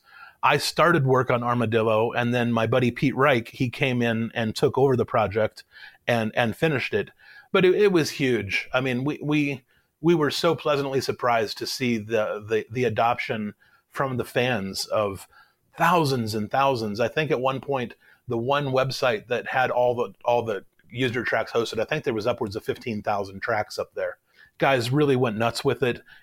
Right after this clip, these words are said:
and it certainly added several years of longevity to the game. Now, the downside from a business perspective is, w-, were I to do it today, I,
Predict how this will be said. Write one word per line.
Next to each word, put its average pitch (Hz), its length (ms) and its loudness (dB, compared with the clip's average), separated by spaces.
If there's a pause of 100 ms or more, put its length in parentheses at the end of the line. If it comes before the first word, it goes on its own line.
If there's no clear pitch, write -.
and 127 140 2
it 127 160 0
certainly 135 540 -2
added 117 360 2
several 127 380 0
years 120 320 0
of 104 140 -4
longevity 110 520 -2
to 98 120 -8
the 95 80 -12
game. 101 420 -4 (400)
Now, 151 80 2
the 131 120 2
downside 160 500 2
from 143 160 -4
a 117 40 0
business 196 440 2
perspective 110 640 0
is, 110 240 0 (280)
w-, 135 240 2
were 151 240 6
I 147 120 6
to 135 80 4
do 147 180 6
it 123 140 2
today, 113 640 2 (420)
I, 131 100 6